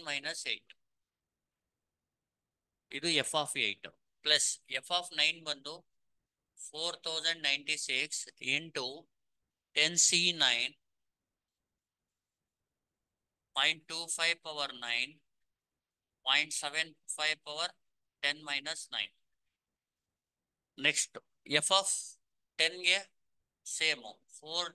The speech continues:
thousand ninety-six into ten C ten point two five power ten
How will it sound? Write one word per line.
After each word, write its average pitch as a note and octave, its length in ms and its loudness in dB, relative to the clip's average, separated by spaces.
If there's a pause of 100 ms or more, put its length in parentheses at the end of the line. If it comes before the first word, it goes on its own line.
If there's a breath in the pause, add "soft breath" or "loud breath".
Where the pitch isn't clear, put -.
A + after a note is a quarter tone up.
(140)
thousand E3 500 -2
ninety-six D3+ 540 -2 (260)
into B2+ 320 -16 (1000)
ten D#3 160 2 (140)
C E3 140 0 (260)
ten A#2+ 160 0 (1400)
point D#3 240 4 (120)
two E3 120 -16 (140)
five E3 240 2 (100)
power C#3 220 -4 (160)
ten A#2 180 0